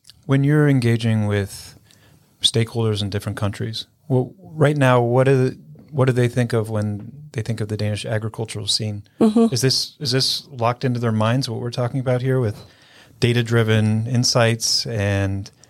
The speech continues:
Speaker 1: you know, uh, high cutting-edge ingredients in these things? What, what, what are, what are some of the opportunities and the barriers that you're experiencing on the
Speaker 2: Mm.
Speaker 1: ground?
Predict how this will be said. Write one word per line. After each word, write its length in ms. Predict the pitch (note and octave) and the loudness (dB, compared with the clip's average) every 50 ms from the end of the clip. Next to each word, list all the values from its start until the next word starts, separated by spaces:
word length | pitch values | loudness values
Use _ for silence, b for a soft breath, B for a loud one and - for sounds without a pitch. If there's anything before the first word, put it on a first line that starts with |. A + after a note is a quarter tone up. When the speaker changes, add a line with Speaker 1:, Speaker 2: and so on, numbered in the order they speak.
| b b b b b b b b b b b - - _ _ - | b b b b b b b b b b b -20 -20 _ _ -4
Speaker 1:
you 100 | D#3+ A#2+ | 0 0
know, 280 | G#2 G2 F#2+ G2 - - - - | 2 2 0 -2 -6 -10 -16 -12
uh, 160 | - - - | -8 -6 -4
high 300 | - - - A#2+ A#2 A2 | -2 2 2 2 2 2
cutting-edge 720 | A2 - - B2 A#2 A2+ A2 A2 A2 G#2+ - - - - - | 0 -2 0 0 2 4 4 2 2 0 -2 -4 -6 -4 -4
ingredients 520 | A#2+ G#2+ A#2 A2+ A2+ A#2+ A#2+ B2 B2+ - | -4 -2 0 0 2 2 2 2 2 0
in 60 | C3 | 0
these 200 | A#2+ B2 A#2+ - | 0 2 0 0
things? 200 | - C3 B2 B2 | 0 0 0 0
What, 160 | C#3 C#3+ C#3+ D3 | 0 0 0 2
what, 220 | C#3 D#3 D3 C3+ | 2 2 2 2
what 160 | D3 D3+ D3+ | 2 2 4
are, 220 | D3+ D3+ D3+ C#3+ C3 - - - - _ b b b b | 4 4 4 2 2 -2 -6 -18 -20 _ b b b b
what 120 | C#3+ C3+ | 2 4
are 60 | C#3 | 4
some 220 | C3 - C3+ B2+ B2+ | 4 2 2 2 2
of 60 | A#2+ | 2
the 200 | A#2 A#2+ A#2 A#2 | 2 2 4 4
opportunities 680 | A#2 A#2 - - A#2 - - C3 B2+ C3 B2+ B2 A2+ A2+ | 4 2 2 0 -4 -2 -2 0 0 0 0 0 0 0
and 120 | A#2 G#2+ | -2 -2
the 40 | G#2+ | -2
barriers 440 | G2+ G#2 G#2 G#2+ G#2+ G#2+ G#2+ G#2 - | 0 2 2 2 2 2 0 -2 -2
that 80 | A2+ G#2+ | -4 -6
you're 100 | G#2+ G#2+ | -6 -8
experiencing 480 | F#2+ - - - G#2+ G#2 A2 - G2+ G2 | -8 -8 -6 -4 -2 -2 -2 -2 0 0
on 80 | A3 | 2
the 60 | G#2 | 2
Speaker 2:
Mm. 40 | G2 | 2
Speaker 1:
ground? 220 | F#2+ G2 G2+ A2+ | 0 -2 -4 -6